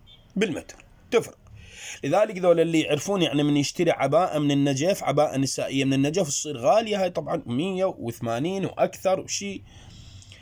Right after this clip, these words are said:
فيعرف، يعرف هذه إيش قد، يعني، يكون يسأل. هاي إيش قد؟ يقول لك هاي تسعة مثلًا، أو، أو ثمانية. ثمانية، يقول له: "ثمانية متر، ثمانية ياردة"، شنو؟ تسعة شنو يعني؟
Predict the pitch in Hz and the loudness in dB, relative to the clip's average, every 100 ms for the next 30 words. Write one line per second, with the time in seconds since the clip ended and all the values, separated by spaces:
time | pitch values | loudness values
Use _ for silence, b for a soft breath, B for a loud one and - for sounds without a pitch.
0 | B B - 170 208 214 143 - - 143 | B B -2 0 0 -2 -4 -6 -14 -4
1 | 160 170 160 139 135 139 139 147 113 110 | 0 2 0 2 2 2 -2 -4 -6 -2
2 | 185 220 202 - 135 - 151 160 214 - | 0 2 0 -2 -4 -2 0 2 0 -4
3 | 110 - - - - - _ - - - | -10 -14 -20 -20 -20 -20 _ -20 -20 -20
4 | _ _ _ _ _ - - - 147 151 | _ _ _ _ _ -20 -20 -4 2 2
5 | 151 139 135 208 220 180 180 175 170 156 | 2 -6 -2 0 0 0 0 0 0 2
6 | 151 143 - 202 - 127 117 - 95 87 | 2 0 -6 -6 -4 -6 -6 -8 -12 -12
7 | 82 127 127 - 139 131 - 151 147 113 | -8 -4 -4 -2 -4 -4 -2 0 0 -2
8 | 101 - 151 156 151 165 151 151 156 151 | -8 -2 0 0 0 0 2 2 4 2
9 | 196 240 196 - 143 135 135 165 151 139 | 0 0 -2 0 0 2 2 2 2 -2
10 | 131 156 120 - 143 - 139 - 151 110 | -4 -6 -8 -8 -10 -6 -6 -4 -6 -6
11 | 101 104 | -10 -16